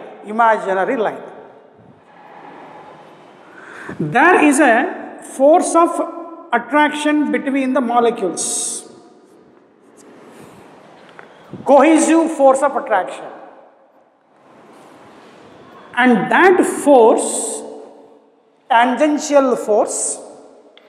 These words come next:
acting per unit length. How?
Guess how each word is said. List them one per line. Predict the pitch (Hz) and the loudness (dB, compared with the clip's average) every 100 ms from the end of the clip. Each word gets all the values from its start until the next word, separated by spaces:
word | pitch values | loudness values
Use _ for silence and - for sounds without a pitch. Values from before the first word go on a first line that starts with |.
| _ _ _ _ _ - | _ _ _ _ _ 0
acting | 208 208 - 285 403 - - - - - - _ _ _ _ _ _ _ - - - - - - - | 2 0 -2 -2 -2 -6 -14 -18 -20 -20 -20 _ _ _ _ _ _ _ -20 -20 -20 -20 -20 -20 -2
per | 311 359 | 2 4
unit | 285 302 330 269 | 6 6 4 2
length. | 247 202 151 - - - - - - - - _ _ _ _ _ _ _ _ - - - - - - - - - - - - - | -2 -4 -8 -14 -18 -20 -20 -20 -20 -20 -20 _ _ _ _ _ _ _ _ -20 -20 -20 -20 -20 -20 -20 -20 -20 -20 -20 -20 -4
How? | - 247 | 4 6